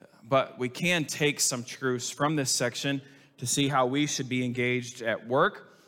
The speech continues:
and the relationships that we have there. But then also tonight, uh, talking about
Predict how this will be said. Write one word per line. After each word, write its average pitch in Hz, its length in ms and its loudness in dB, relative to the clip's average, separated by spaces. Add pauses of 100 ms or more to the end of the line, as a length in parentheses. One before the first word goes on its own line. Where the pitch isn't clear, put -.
(140)
and 110 100 -6
the 110 60 -2
relationships 123 580 0
that 107 100 -2
we 110 120 -2
have 120 320 -6
there. 113 320 -2 (800)
But 131 100 -6
then 160 140 2
also 170 320 0
tonight, 123 440 0 (520)
uh, 110 340 -2
talking 147 440 0
about 120 580 0